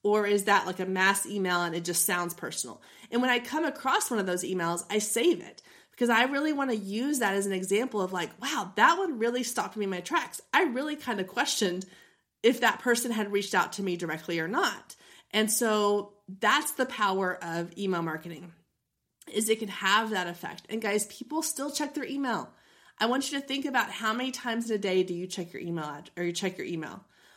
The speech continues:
on your phone or computer. It's one of the first things I do every morning is I check my email. And then I do it periodically throughout the day. So when someone says email marketing is dead,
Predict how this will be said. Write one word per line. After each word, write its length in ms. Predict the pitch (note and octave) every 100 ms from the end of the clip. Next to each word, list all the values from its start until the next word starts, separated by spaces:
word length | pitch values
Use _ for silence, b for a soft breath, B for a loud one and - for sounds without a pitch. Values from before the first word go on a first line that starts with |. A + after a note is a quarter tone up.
| b
on 160 | F#3 F#3
your 120 | F3+
phone 320 | C4 B3+ A#3
or 100 | G3
computer. 540 | G3 F#3+ A#3+ A3 G#3+ B B
It's 160 | A3 D#4
one 80 | E4+
of 100 | E4
the 80 |
first 220 | A#3+ A#3 A#3
things 220 | B3 A#3
I 100 | G#3+
do 140 | G#3+
every 160 | G3 G3
morning 420 | G3 A#3 - - -
is 160 | G3+
I 60 | G#3
check 260 | G3 G3 G3
my 80 |
email. 400 | E3+ D#3+ - - _ _ b b b
And 140 | G#3+ A3
then 60 |
I 100 | G#3+
do 180 | G#3+ A3+
it 220 | A3+ - -
periodically 500 | G#3+ F#3+ F#3+ G3 G#3
throughout 280 | G#3 G3+
the 60 | G#3+
day. 320 | F4+ D4+ - b b b -
So 240 | B3 A3+
when 180 | A3+ A#3
someone 380 | C#4+ C#4 D4+ D#4
says 340 | C4+ A#3+ A#3
email 220 | - A3 F#3+
marketing 360 | F#3 F#3+ F#3+
is 140 | F3+ F3+
dead, 500 | D#3+ E3+ A3+ D4+